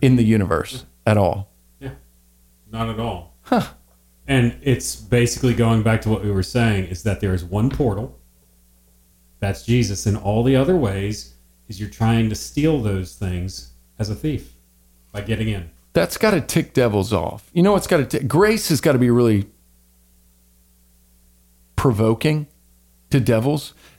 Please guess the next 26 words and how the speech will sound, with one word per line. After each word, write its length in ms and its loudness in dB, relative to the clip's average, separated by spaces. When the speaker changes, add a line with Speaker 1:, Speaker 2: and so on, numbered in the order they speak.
Speaker 1:
'cause 220 2
what 320 2
they 160 4
lost 420 4
Speaker 2:
Because 260 2
there 160 4
is 140 2
no 120 2
grace 320 0
offered 300 -2
to 60 0
them 40 4
Speaker 1:
they're 180 6
not 200 4
Speaker 2:
anymore. 240 0
Speaker 1:
offered 340 2
grace. 500 2
And 160 4
Speaker 2:
No. 60 -2
Speaker 1:
for 120 6
us 220 2
to 100 2
be 120 4
able 160 4
to 60 4
go, 480 4